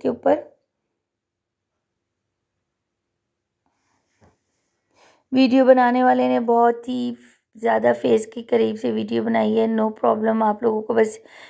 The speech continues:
वीडियो समझ आनी चाहिए। पिंक कलर का ब्लश ऑन लगा रही हूँ, रेड ड्रेस के साथ हम पिंक कलर का ब्लश ऑन लगा रहे हैं, बिल्कुल जी, ताकि जो है ये ब्लशी ब्लशी ही रहे, बहुत प्यारी सी लगे, जैसे ये है प्यारी सी।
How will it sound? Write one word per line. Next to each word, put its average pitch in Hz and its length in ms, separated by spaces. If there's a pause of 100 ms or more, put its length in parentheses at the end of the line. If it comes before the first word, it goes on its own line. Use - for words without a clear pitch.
(140)
वीडियो 233 260
समझ 226 340
आनी 226 220
चाहिए। 226 440 (440)
पिंक 247 180
कलर 262 180
का 240 140
ब्लश 233 320
ऑन 247 80
लगा 247 280
रही 233 120
हूँ, 254 240
रेड 226 280
ड्रेस 240 260
के - 140
साथ 233 220
हम 240 160
पिंक 233 260
कलर 226 180
का 226 140
ब्लश 214 280
ऑन 240 60
लगा 220 220
रहे 220 100
हैं, 233 80
बिल्कुल 226 320
जी, 240 160 (540)
ताकि 254 600 (140)
जो 120 180
है 131 220
ये 135 120
ब्लशी 117 360
ब्लशी 233 420
ही 240 220
रहे, 233 260
बहुत 226 320
प्यारी 220 340
सी 240 200
लगे, 233 280
जैसे 233 260
ये 226 180
है 220 200
प्यारी 220 400
सी। 262 220